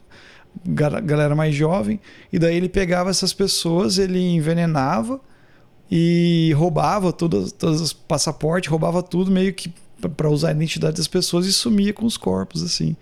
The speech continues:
Ele matou uma galera, assim, também. É O Paraíso e a Serpente. Também é uma série no estilo de, do, do, dessa série Dahmer, assim, também,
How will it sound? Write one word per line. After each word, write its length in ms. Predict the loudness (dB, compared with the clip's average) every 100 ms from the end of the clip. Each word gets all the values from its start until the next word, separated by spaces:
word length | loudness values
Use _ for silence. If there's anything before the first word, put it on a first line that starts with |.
| -8 -2
Ele 80 | -2
matou 220 | 0 0
uma 160 | 2
galera, 440 | 0 0 0 0 0
assim, 200 | -2 -2
também. 380 | -2 0 0 -4 -10 -4
É 80 | -2
O 80 | 0
Paraíso 500 | 0 0 0 0 0
e 20 |
a 80 | 0
Serpente. 720 | 0 0 -2 -2 -2 -6 -10 -16 -20 -4
Também 240 | -2 0
é 40 | 0
uma 140 | 0
série 300 | 0 0 2
no 120 | 2
estilo 380 | 2 0 -2 0
de, 120 | 0
do, 400 | -2 -2 0 0
do, 260 | 0 -2 -2
dessa 280 | 0 0 0
série 280 | 0 0 0
Dahmer, 440 | 0 0 0 0
assim, 200 | -2 -2
também, 400 | -2 0 0